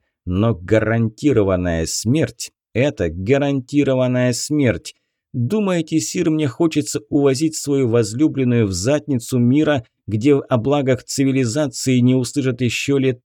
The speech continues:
триста? Чёрт, генерал, мне что, нужно тебе рассказывать, как вербовать людей?» Манилка хмыкнул.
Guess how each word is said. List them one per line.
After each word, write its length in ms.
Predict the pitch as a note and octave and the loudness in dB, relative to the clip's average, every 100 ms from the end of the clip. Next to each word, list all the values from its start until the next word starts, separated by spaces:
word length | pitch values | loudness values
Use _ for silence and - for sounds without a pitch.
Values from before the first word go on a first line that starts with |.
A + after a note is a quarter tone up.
| - | -6
триста? 600 | D#3 G3+ - - F#2+ - _ _ _ | -4 -2 -4 -2 -2 -2 _ _ _
Чёрт, 580 | - - - G#2+ - - | -6 -4 -2 -2 -2 -8
генерал, 680 | D#2+ A2 E3 E3 A2+ C#2 - _ _ | -6 -2 -2 0 0 -2 -6 _ _
мне 440 | - G2+ C#3 F#3 F#3 | -2 2 4 2 -4
что, 320 | - - G#2 | -6 0 2
нужно 460 | G#2+ F3+ F3 E3 D3+ | 2 2 0 -2 -2
тебе 260 | D3 D3 | 0 2
рассказывать, 760 | D3 C3+ - - E3+ C#3+ C3+ - | 0 -2 -6 -4 -2 2 0 0
как 260 | - E3 D#3+ | -2 -2 0
вербовать 720 | G#2 D3 C3+ C3 D3+ E3 D#3+ | 0 0 0 0 0 -2 0
людей?» 580 | C#3+ C#3 C#3+ F#3 E3+ A2+ _ _ _ _ _ | 2 2 2 0 -2 -6 _ _ _ _ _
Манилка 800 | - A2 C3+ G3 A#3 B3 G#3+ G3+ | -2 2 2 2 2 0 -2 -6
хмыкнул. 920 | G3 - D#3+ D3 A2+ - F#2+ F2+ D#2 | -6 -4 0 2 2 0 -4 -2 -4